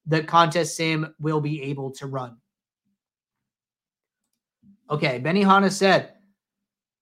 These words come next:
"They're sorted by sim risk-adjusted R O I. How do we know if we're submitting higher sim R O I lineups if we don't know until the contests are over? They seem to have positive R O I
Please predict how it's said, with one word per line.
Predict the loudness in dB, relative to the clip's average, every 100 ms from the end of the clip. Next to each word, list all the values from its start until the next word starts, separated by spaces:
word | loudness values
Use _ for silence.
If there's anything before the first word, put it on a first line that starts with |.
| _ _ _ _ _
"They're | -2 -2
sorted | 2 2 2 4
by | 4
sim | 2 0 -2 0
risk-adjusted | -2 -4 -4 -4 -2
R | 2 2
O | 4
I. | 4 2
How | 2 0
do | 0
we | -2
know | -2 -2
if | -4
we're |
submitting | -8 -8 -8 -8
higher | -6 -4 -4 -4
sim | -8 -6 -2
R | -2
O | 0
I | 0 -2
lineups | -6 -8 -10 -12
if | -14
we | -10
don't | -8 -8 -8 _ _ _ -6
know | 2 2 2
until | 0 -4 -4
the | -2
contests | 0 0 -2 -6
are | -4
over? | -2 -2 -2
They | -4
seem | -6 -6 0
to |
have | 2 2
positive | 2 0 -2 -10
R | -6 -4
O | -2
I | -2 -2